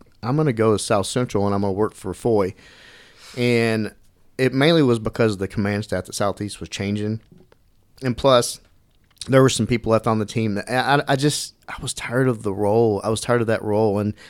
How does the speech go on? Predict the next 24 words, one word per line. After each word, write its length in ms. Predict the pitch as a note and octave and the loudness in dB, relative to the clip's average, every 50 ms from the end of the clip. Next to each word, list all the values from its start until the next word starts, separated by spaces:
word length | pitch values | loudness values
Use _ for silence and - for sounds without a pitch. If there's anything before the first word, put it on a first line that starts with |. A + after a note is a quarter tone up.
| - - | -4 0
I 80 | B2+ | 4
ended 180 | C3+ C3+ C#3 B2 | 4 4 4 4
up 60 | A2 | 6
going 220 | B2+ B2+ B2+ B2 | 6 8 8 8
to 40 | A#2 | 6
work 300 | G#2+ A2+ A#2 A#2 A2+ - | 6 6 4 4 4 2
with, 400 | A2+ A2 A2+ A2+ A2 A2 G#2+ G#2 - | 2 4 6 6 6 4 2 -2 -2
uh, 380 | G2+ G#2+ G#2+ G#2+ G#2 G#2 G2+ F#2+ - - - _ _ _ | -2 0 2 2 2 2 0 -4 -8 -14 -20 _ _ _
a 80 | - A#2 | -2 0
bunch 220 | A#2 B2+ A#2+ - | 2 2 2 2
of 80 | - A#2 | 2 2
other 160 | B2 C#3 C3+ | 2 2 2
complete 380 | B2+ - A2 F#2+ - A2 G2 - | 0 -2 -6 -4 -4 -4 -4 -4
strangers, 500 | - A2 G2 G2+ F#2+ F#2+ G2+ - - - _ _ _ _ _ _ _ _ - | -2 -2 -2 -2 -2 -4 -6 -10 -12 -16 _ _ _ _ _ _ _ _ -4
you 120 | A2+ A2+ | 0 2
know, 240 | A2 G#2+ G2+ G#2 G#2+ | 2 2 4 2 2
at, 260 | G2 F#2 F2 F2+ E2+ - | 2 0 -2 -2 -4 -4
at, 240 | F#2+ G#2+ G2+ - G#2+ | -4 -4 -4 -4 -6
at 140 | A2 - | -6 -4
Southeast. 640 | - - A2+ A2 F#2+ - A2+ A#2 A2 G2+ - - - - | -2 0 2 0 0 0 -2 -2 -2 -2 -4 -6 -8 -6
Some 160 | - G#2+ G2 | -6 -4 -4
people 440 | - A#2 A2 - - G#2 G2+ G2+ - - - - - - _ - | -2 -4 -4 -4 -4 -4 -4 -4 -6 -10 -20 -20 -20 -20 _ -4
I, 220 | - A2 A2 G#2+ G#2+ | 0 2 2 2 2
uh, 560 | - - G2+ G#2+ G#2 G2+ G2 G2 F#2+ F#2+ F#2+ | 0 -2 -4 -2 0 0 0 0 0 -2 -4